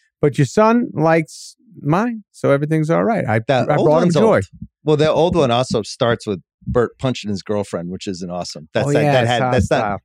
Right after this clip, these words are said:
Speaker 1: Uh,
Speaker 2: not,
Speaker 1: yeah.
Speaker 2: not that rewatchable. The, uh,
Speaker 1: <laughs>
Speaker 2: but yeah, I always felt like that was the first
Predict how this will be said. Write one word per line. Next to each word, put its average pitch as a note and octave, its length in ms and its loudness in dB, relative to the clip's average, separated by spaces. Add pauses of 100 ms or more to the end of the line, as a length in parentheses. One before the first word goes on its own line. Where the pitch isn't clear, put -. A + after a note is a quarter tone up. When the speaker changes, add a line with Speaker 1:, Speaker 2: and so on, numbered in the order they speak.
(120)
Speaker 1:
Uh, G#2+ 60 -6
Speaker 2:
not, G#2+ 220 0
Speaker 1:
yeah. G#2 80 -4
Speaker 2:
not E3 160 -2
that C#3+ 140 0
rewatchable. B2+ 680 -2
The, C3+ 180 4
uh, A#2 200 2 (260)
Speaker 1:
<laughs> E3 100 0 (220)
Speaker 2:
but F3 100 2
yeah, F3 260 4
I F3+ 80 4
always A3+ 200 2
felt D#3+ 220 2
like C3+ 160 0
that C3+ 180 2
was C3 140 -2
the A#2+ 100 -6
first B2+ 500 -4